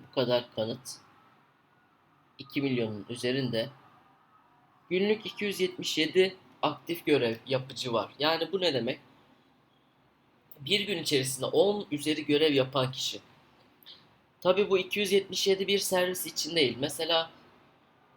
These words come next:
bunların arasından iki yüz tanesi Instagram için çalışmıştır. Yüz elli tanesi Twitter yorum yapmıştır. İki tanesi Clubhouse kullanıyordur sadece gibi gibi.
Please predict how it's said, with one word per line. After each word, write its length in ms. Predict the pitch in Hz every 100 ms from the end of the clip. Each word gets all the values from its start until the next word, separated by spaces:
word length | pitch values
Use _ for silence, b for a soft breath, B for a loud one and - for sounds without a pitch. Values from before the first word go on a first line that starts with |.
| -
bunların 300 | 165 175 170
arasından 460 | 160 160 156 165 156
iki 220 | 156 175
yüz 160 | 170
tanesi 380 | - 156 151 143
Instagram 460 | 147 - 156 147 147
için 320 | 135 - 107 - - -
çalışmıştır. 680 | - 117 110 - - - -
Yüz 180 | 117 123
elli 220 | 135 135
tanesi 340 | 135 131 127 -
Twitter 480 | - 127 127 117 113 - -
yorum 380 | 127 127 127 - - -
yapmıştır. 680 | 120 101 98 98 - 90 - - B B B B B B _
İki 220 | 139 170
tanesi 400 | 165 160 156 151
Clubhouse 540 | - 147 147 143 127 -
kullanıyordur 460 | 113 113 107 98
sadece 500 | 98 95 90 - - 101
gibi 220 | 156 143 127
gibi. 280 | 127 104